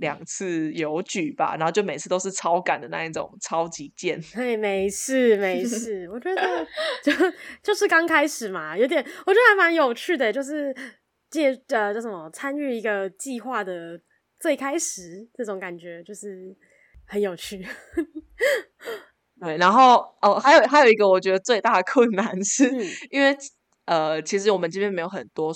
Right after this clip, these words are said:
Speaker 1: 但是我们里面也没有人到就是专门在画平面设计，然后因为刚好那时候海报，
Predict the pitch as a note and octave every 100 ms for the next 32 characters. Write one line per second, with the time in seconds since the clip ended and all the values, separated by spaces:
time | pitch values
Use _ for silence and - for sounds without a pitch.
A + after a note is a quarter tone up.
0 | - A3 G#3+ A3 F3+ D#3 D3+ D3 D3+ _
1 | _ - F3 E3+ F#3+ D#3+ F3+ D3 D2+ F2
2 | E3+ D#3 D#3+ E3 D#3 D3+ - E3 E3 -
3 | D#3+ D3+ F3+ F3 D3+ - D3+ D#3 D3+ D#3+
4 | - - D#3+ - _ - - F#3+ G#3 A#3+
5 | A#3 A3 A#3 D#3+ E3+ F#3+ G3 E3+ - A#2+
6 | C#3 E3 D3